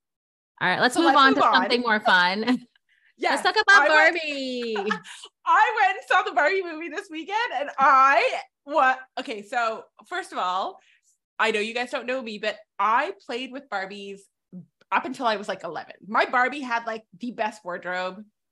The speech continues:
Speaker 2: She was always immaculate. I loved my Barbies. So this Barbie movie for me was, like, the highlight <laughs> of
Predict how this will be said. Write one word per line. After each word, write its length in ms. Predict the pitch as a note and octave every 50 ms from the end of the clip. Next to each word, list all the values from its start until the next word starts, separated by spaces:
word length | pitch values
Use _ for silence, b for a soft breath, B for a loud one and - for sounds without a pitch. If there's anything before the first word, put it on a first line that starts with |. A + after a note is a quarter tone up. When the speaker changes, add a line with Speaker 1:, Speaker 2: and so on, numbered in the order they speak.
| _ _ _ _ _
Speaker 2:
She 540 | - - - - B3 A#3+ A#3+ B3 A#3+ - - _
was 220 | - G3+ G#3 G3+ G#3 - -
always 360 | F3+ G3 A3+ A#3 B3 C4+ -
immaculate. 640 | C#4 A#3+ F3 E3+ F3 - - F#3 G3 F#3 F#3+ F#3+ - - _ _ _ _ _ -
I 240 | G#3+ A3+ A3+ C4+
loved 540 | C4+ B3 A3 G#3 G3+ G3+ G3 G3+ G3+ G#3 - - _ -
my 180 | F3+ F#3 F3 E3+
Barbies. 480 | E3 D#3+ D#3+ - - - G2+ C#3 E3 _ _ _ _ _ _ _
So 420 | - - - A#3 A3+ A3 G#3 - F#3+
this 220 | F#3+ F#3+ B3 E4+ -
Barbie 340 | - G3 E3+ F#3+ A3 A#3 A3+
movie 300 | A#3+ B3 C4 C4+ C#4 D4+
for 160 | D4 C#4+ A#3
me 400 | G#3+ E3 D#3 D#3+ F3+ A3 B3+ - - -
was, 180 | F3 F#3+ F#3+
like, 160 | G#3 G3 G3 - -
the 60 | G3+
highlight 640 | G3 - - F3+ D#3+ C3+ - - A2 A2+ D#3 B3 -
<laughs> 40 | F4+
of 760 | G#4 - - _ _ _ _ _ _ _ - B4 A4+ G#4